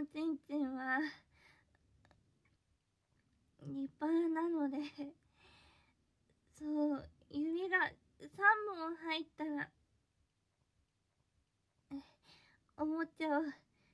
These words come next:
挿入、挿入、<laughs> 挿入しようかなって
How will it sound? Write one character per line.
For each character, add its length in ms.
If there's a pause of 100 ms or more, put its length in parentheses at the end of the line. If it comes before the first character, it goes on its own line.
(300)
挿 160
入、 340 (240)
挿 200
入、 240
<laughs> 40 (1000)
挿 160
入 360
し 180
よ 200
う 40
か 220
な 320
っ 40 (140)
て 100